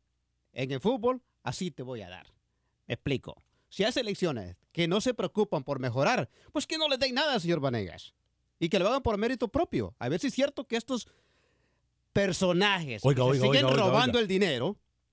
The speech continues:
Speaker 1: van a seguir actuando de esa
Speaker 2: Oiga,
Speaker 1: manera.
Speaker 2: Alex, usted, ¿qué
Speaker 1: Claro.
Speaker 2: tomó, qué tomó usted el día de hoy?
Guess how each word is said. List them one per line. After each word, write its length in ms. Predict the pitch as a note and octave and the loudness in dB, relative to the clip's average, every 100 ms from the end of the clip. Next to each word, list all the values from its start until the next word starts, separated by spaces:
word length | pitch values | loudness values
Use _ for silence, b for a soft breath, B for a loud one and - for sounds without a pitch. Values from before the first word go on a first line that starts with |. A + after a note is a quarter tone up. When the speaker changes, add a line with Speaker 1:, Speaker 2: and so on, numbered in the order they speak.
| - | -8
Speaker 1:
van 220 | D#3 E4 | -4 -2
a 80 | D#4 | -2
seguir 160 | D4 | -2
actuando 320 | D4+ - D4 C4+ | -2 -2 -4 0
de 40 | |
esa 100 | A3 | 2
Speaker 2:
Oiga, 120 | C#3+ | 4
Speaker 1:
manera. 180 | C#3 B2+ | 4 4
Speaker 2:
Alex, 240 | D3+ - - _ | 2 -2 -8 _
usted, 380 | C#3 B2 - - _ _ _ _ _ _ _ _ _ _ _ _ _ _ _ _ _ _ | -2 -2 -4 -18 _ _ _ _ _ _ _ _ _ _ _ _ _ _ _ _ _ _
¿qué 100 | - | -6
Speaker 1:
Claro. 120 | G#3 D#3 | 0 2
Speaker 2:
tomó, 220 | C#3+ B2 | 2 2
qué 100 | D#3+ | -2
tomó 220 | F#3 D#3 | 0 -2
usted 160 | E3 D3+ | -4 -4
el 40 | |
día 80 | C#3 | -4
de 40 | |
hoy? 60 | C3+ | -4